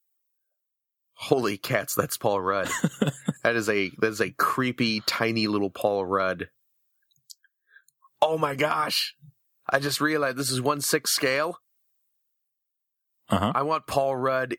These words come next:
Speaker 1: in costume holding this toy. This is like, for Paul Rudd, this is like the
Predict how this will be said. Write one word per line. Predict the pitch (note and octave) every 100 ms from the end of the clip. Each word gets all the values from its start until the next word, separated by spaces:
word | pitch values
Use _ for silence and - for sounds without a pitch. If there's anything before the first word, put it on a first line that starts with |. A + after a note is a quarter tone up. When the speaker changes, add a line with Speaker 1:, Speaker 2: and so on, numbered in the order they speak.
| -
Speaker 1:
in | C3 C3+ C3 B2
costume | - B2 C3 - B2 A2 G#2 - -
holding | - B2+ B2 B2
this | A#2 A2
toy. | - B2+ A2+
This | G#2 B2
is | B2+
like, | A#2+ A#2+ A2 - _ _ _ _ _ _ _ _ _ _ _ _ _ _ _ _ -
for | D3
Paul | C3+ - E3 E3 C#3+
Rudd, | C3 D3+ C3+ B2 -
this | B2+ C3+
is | A#2+
like | A#2+ A#2+
the | B2 A#2 A2+